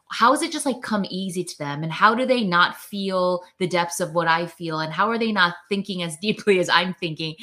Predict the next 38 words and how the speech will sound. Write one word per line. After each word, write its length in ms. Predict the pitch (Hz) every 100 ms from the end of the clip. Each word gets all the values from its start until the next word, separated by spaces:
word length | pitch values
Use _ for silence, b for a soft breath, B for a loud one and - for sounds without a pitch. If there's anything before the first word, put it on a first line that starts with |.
| B -
And 100 | 196
I'm 120 | 190
literally 320 | 220 226 208
a 60 | -
child. 680 | - 190 165 180 143 147 - _ B B B _
And 480 | 208 202 196 196 196
it 160 | - 196 202
always 340 | 220 247 202
made 260 | 196 196 190
me 120 | 190
feel, 840 | - 185 180 180 180 180 180 170 170 _ _ _ _ _ _ _ _ _ _ B B B
I 60 | 233
wanna 320 | 226 247 311
say 400 | 320 302 294 277 -
I, 160 | 202
what 180 | 196 226
I 100 | 214
felt 180 | 240 277
like 160 | 262
was 120 | 190 175
an 100 | -
outcast, 640 | 185 226 156 - 175 -
you 80 | 165
know? 300 | 156 165 202
Even 280 | 247 254 262
when 140 | 247 220
I 100 | 208
found 320 | 202 190 185
friend 360 | - 165 170
groups, 460 | 175 214 262 - - B B _
even 320 | 247 247 254
in 80 | 233
the 80 | 202
midst 340 | 180 185 -
of 120 | 180
my 160 | 175 165
friend 400 | - 170 160 170
group, 380 | 202 226 269